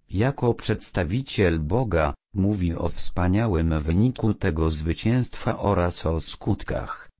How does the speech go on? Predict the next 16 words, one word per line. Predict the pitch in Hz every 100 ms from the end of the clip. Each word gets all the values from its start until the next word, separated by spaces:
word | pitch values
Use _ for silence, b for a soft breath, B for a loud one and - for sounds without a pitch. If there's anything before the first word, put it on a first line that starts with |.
| _
jakie | 90 131 156 117 87
będzie | 117 151 127 131
ono | 113 117 98
miało | 98 110 143 151 143
dla | 107 101 95
Izraela | 82 76 92 104 110 76 73 73 -
i | 92 78
całego | - 76 87 87 87 82
świata, | - 139 135 - 82 69 - _
a | - 92
tak | 120 147 -
objawię | 92 87 82 85 82 76
chwałę | - - 117 110 104
moje | 120 143 117 101
między | 92 82 82 78 85
narodami, | 85 82 78 71 120 139 90 71